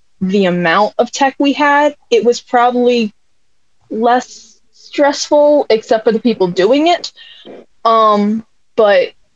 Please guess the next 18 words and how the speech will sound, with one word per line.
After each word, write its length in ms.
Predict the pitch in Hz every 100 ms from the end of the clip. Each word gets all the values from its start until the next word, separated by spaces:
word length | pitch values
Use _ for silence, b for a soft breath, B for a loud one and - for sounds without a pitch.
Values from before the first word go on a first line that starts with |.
| -
it 160 | 233
was 340 | 262 262 - -
definitely 600 | - 247 269 269 247 247 240
still 600 | - - - 226 208 208
stressful, 1000 | - - - 170 160 - - - 208 -
because 440 | 214 202 202 202
while 220 | 220 208 214
we 120 | 226
didn't 260 | 226 247
have 640 | 226 240 220 202 190 185 - - _ _ _ _ _ -
a 60 |
performance 580 | 208 208 - 214 214 208
of 80 | 202
a 40 | 185
show 340 | - 226 208
we 140 | 208
were 160 | 196 190
doing 420 | 190 180 170 180